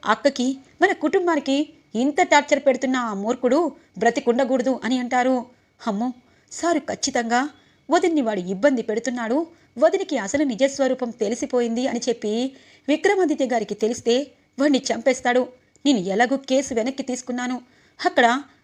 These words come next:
వదిన కూడా ప్రమాదంలో జారిపోతుంది. అందుకే ఈ సమస్య నుండి నేను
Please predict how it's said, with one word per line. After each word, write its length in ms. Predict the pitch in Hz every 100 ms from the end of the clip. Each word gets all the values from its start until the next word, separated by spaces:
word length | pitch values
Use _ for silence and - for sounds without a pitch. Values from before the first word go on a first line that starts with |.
| _ 240
వదిన 240 | 311 370
కూడా 180 | 262 254
ప్రమాదంలో 560 | 277 214 254 254 240
జారిపోతుంది. 760 | 262 226 220 262 240 247 247 240 - _ _ -
అందుకే 360 | 233 247 262 - _ _ _
ఈ 60 | 349
సమస్య 420 | - 208 269 269
నుండి 200 | 247 233
నేను 300 | 285 269 311